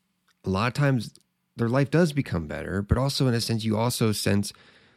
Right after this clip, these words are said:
they have a lot of existential turmoil because I sometimes wonder if they do get attached to that idea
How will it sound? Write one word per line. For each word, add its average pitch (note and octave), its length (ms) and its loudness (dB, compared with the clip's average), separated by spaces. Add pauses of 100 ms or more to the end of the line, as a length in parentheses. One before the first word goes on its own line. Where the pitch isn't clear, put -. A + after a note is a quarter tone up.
they - 80 -6
have A#2 400 2
a F#2+ 80 -2
lot G2+ 240 4
of A2+ 200 2
existential G#2 680 0
turmoil G2+ 760 0 (440)
because G2+ 340 4 (520)
I A2 180 0
sometimes C3 580 2
wonder A2+ 460 4
if F#2+ 100 0
they F#2+ 140 0
do C#3 300 4
get A#2 140 2
attached - 600 -2
to A2 80 -2
that A#2+ 180 0
idea F#2+ 640 0